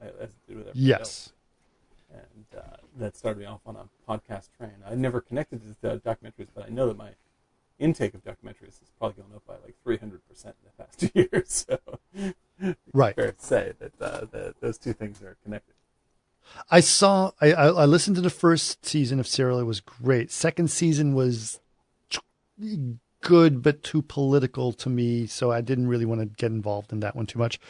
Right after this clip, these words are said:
Speaker 2: Um, uh, I didn't, I don't know if there was a third season. I don't remember if there was.
Speaker 1: Yeah,
Speaker 2: I
Speaker 1: I
Speaker 2: did listen to S Town.
Speaker 1: Oh, yeah, S Town. I listened to that one.
Speaker 2: S Town was,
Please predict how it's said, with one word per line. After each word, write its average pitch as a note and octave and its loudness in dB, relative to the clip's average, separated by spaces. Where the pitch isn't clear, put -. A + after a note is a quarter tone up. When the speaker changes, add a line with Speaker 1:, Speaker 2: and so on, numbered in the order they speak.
Speaker 2:
Um, A#2+ 6
uh, A#2+ 4
I B2+ -2
didn't, D3 4
I C#3+ 2
don't C#3 4
know C3+ 4
if C3 -2
there C3 0
was A#2+ 0
a A#2 -2
third A#2 -2
season. G#2+ -4
I C#3+ -4
don't B2+ 2
remember A#2+ 0
if G#2+ -6
there G#2 -10
was. G#2 -4
Speaker 1:
Yeah, - 2
Speaker 2:
I - 8
Speaker 1:
I - 8
Speaker 2:
did D3 8
listen D#3 6
to - -2
S A#2 4
Town. D#3 2
Speaker 1:
Oh, C3 6
yeah, F3+ 10
S A#2 -8
Town. C#3+ -8
I A2+ -14
listened A2 -10
to G#2+ -4
that G#2 -12
one. A2+ -4
Speaker 2:
S D3+ 8
Town D#3+ 6
was, C3 6